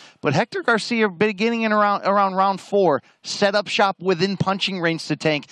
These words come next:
and had enough danger with that reach advantage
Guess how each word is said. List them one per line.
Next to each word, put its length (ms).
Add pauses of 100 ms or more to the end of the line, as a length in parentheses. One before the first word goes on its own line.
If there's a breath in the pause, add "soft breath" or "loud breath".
(160 loud breath)
and 140
had 300
enough 400
danger 480
with 160
that 180
reach 240
advantage 480